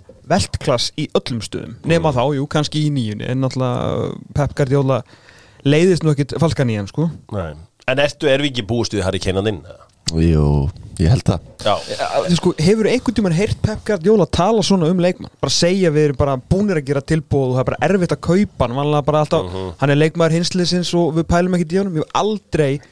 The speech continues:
Speaker 1: sko, til að svara spurningunni, já, ég býst við honum, bara út af
Speaker 2: Mhm.
Speaker 1: hvernig hann talar um hann, sko.
Speaker 2: Mhm.
Speaker 3: Það lítur náttúrulega að vera bara dialógi á milli, sérstaklega út í að Kane fer í þetta stræk hann og mætir ekki, að þá er allir að vinna því að ýta þessu bara í eina átt, sko. Og það er svona fer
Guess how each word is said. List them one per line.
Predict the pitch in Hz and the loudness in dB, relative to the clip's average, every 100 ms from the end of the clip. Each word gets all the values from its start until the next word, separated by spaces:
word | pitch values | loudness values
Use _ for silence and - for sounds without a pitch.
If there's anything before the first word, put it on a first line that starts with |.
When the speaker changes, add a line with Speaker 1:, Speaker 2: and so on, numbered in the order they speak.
| _ _ _ _ | _ _ _ _
Speaker 1:
sko, | 123 82 - 123 _ | -4 -4 -6 -12 _
til | - | -2
að | 143 | 0
svara | 160 - | 0 0
spurningunni, | 170 160 160 156 143 | -2 0 2 2 2
já, | 147 147 | 2 2
ég | 185 180 | 2 0
býst | 185 202 - | -2 -2 0
við | 160 | 0
honum, | 127 127 | 0 0
bara | 180 196 | 0 0
út | 202 | 0
af | 185 | 0
Speaker 2:
Mhm. | |
Speaker 1:
hvernig | 170 | 0
hann | 160 185 | -2 0
talar | 190 104 | 0 -2
um | |
hann, | - | -8
sko. | - | -10
Speaker 2:
Mhm. | 98 95 110 _ _ _ _ - - - - - | -6 -6 -10 _ _ _ _ -20 -20 -20 -20 -4
Speaker 3:
Það | - 85 | 0 2
lítur | 80 78 | 0 0
náttúrulega | 85 | 2
að | 90 | 2
vera | 85 | 2
bara | 85 | -2
dialógi | - 87 90 87 85 90 | 0 0 2 2 0 0
á | |
milli, | 98 - 92 82 65 | 0 0 -2 -2 -4
sérstaklega | - 87 80 85 | -2 -2 -2 -2
út | 80 | 0
í | 90 | -2
að | 82 | 0
Kane | - 90 | -2 0
fer | - 92 | 0 2
í | 87 85 | 2 0
þetta | 80 92 87 87 | 2 2 2 2
stræk | 82 - 101 104 - | 0 0 0 0 -2
hann | 92 | -2
og | 87 | 0
mætir | 101 110 104 82 | 0 0 -4 0
ekki, | 80 | 0
að | 76 76 | 0 0
þá | 76 76 80 | 0 2 2
er | 78 - - | 0 -2 -4
allir | - 82 78 80 | -4 -2 -2 0
að | |
vinna | 82 82 | 2 2
því | 82 85 | 2 2
að | 85 | 2
ýta | - 101 85 | 0 0 0
þessu | 85 | 0
bara | 90 | 0
í | 92 | 2
eina | 98 | 2
átt, | 117 - - | 0 -2 -4
sko. | - - - - - | -2 -2 -8 -20 -6
Og | 82 | -2
það | 78 | 0
er | 76 | 0
svona | |
fer | 78 | -2